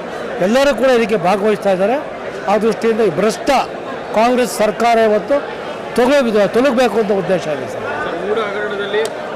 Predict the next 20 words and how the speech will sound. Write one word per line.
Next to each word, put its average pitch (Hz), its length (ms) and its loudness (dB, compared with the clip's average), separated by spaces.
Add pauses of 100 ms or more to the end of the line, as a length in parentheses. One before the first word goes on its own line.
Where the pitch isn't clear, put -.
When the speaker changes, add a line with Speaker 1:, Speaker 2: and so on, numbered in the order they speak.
Speaker 2:
ಬಿ 226 180 -6
ಜೆ 240 80 -4
ಪಿ 220 200 -8
ಸರ್ಕಾರ 214 300 -8 (100)
ಅಧಿಕಾರದಲ್ಲಿದ್ದಾಗ 202 800 -4 (240)
ಸೀಟ್ 208 180 -6
ಹಂಚಿಕೆ 202 300 -6
ಆಗಿದೆ, - 400 -6 (520)
ನಮಗೂ 233 220 -2
ಇದಕ್ಕೂ 233 220 -2
ಸಂಬಂಧ - 360 -2
ಇಲ್ಲ - 180 -6
ಅಂತ - 120 -4
ಹೇಳ್ತಿದ್ದಾರೆ. - 1000 -2
Speaker 1:
ಅಲ್ಲ, 220 140 2 (320)
ಇವತ್ತು 214 260 2 (240)
ನೋಡಿ, 214 220 4 (1300)
ಮೂಡ 220 160 4
ಹಗರಣದಲ್ಲಿ 233 720 4 (1080)
ಮೂಲ 240 180 4